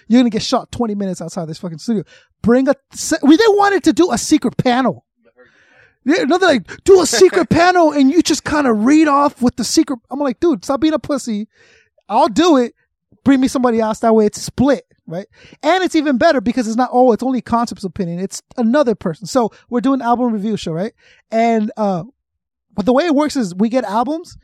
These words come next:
Speaker 1: and we split ways. We don't talk for two weeks. Two weeks later, we get back together, we do notes, and we rate 'em on bars. Five bars being the most, one bar being not that great, right?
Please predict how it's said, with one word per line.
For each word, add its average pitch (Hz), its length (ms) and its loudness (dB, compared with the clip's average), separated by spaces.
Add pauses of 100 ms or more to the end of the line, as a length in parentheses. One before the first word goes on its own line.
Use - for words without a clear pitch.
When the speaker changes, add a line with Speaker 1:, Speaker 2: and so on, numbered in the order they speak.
(280)
Speaker 1:
and 220 160 2
we 214 80 4
split - 420 -2
ways. 214 340 0
We 196 120 0
don't 262 200 0
talk 254 240 -2
for 240 80 -6
two 277 240 -2
weeks. 226 380 -4 (160)
Two 262 100 0
weeks 262 180 -4
later, 226 220 -2
we 180 140 -4
get 196 160 -2
back 233 160 -4
together, 196 400 -4 (340)
we 202 100 -2
do 247 160 4
notes, 220 440 0
and 202 120 -4
we 202 100 0
rate 214 240 0
'em 220 100 -2
on 180 180 -4
bars. 151 540 -6 (420)
Five 240 440 0
bars 233 260 0
being 233 180 -4
the 220 80 -4
most, 247 380 0
one 214 260 -2
bar 202 240 -2
being 180 500 -8
not 196 260 -6
that 175 180 -8
great, 170 240 -4
right? 180 200 -8